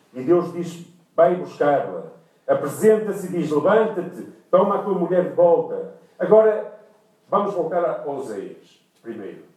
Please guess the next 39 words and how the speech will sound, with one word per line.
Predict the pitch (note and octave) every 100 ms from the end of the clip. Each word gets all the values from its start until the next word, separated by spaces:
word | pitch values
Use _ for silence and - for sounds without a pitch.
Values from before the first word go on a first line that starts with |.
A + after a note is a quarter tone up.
| _ _ _ _ _
e |
depois | - - -
pensar | A#2+ - B2+
um | -
pouco | A#2+ -
em | A2+
nós | C3 C3+ A#2
e |
em | A2+
Jesus. | G2+ - E3+ D#3+ _ _ _ _ _
Como | A#3
é | -
que |
Oséias | D#3 B2+ A2 -
se | -
sentiria? | F#2+ - - _ - F4 - G3+ _ _ _ _ _ _ _ _ _ _
O |
que | C#4
é |
que | B3+
os | F3+
vizinhos | E3+ - F3+ D#3+
diriam? | - A2 F#2+ - - _ _ _ _ - - _ _ _ _ _ _ _ _ _ _ _ _ _ _ _ _
"Este | F#3 -
homem | - A2
está | -
completamente | - C#3 C#3 C#3 D3 D3+
louco." | A#3 F3+ D#3+ F3 _ _ _ _
Então | F#3 F#3 A3+
ela | F3 G#2+ A2+
deixa, | E3 - D#3
ou | C#3+
vai | D#3 D#3+ D#3 - -
por | B2
aí | B2 C3
prostituir-se | - - G#2 G2 C#3+ D3 -
com | C3+
outros | C3 B2+ -
homens, | - C#3+ B2+ A#2+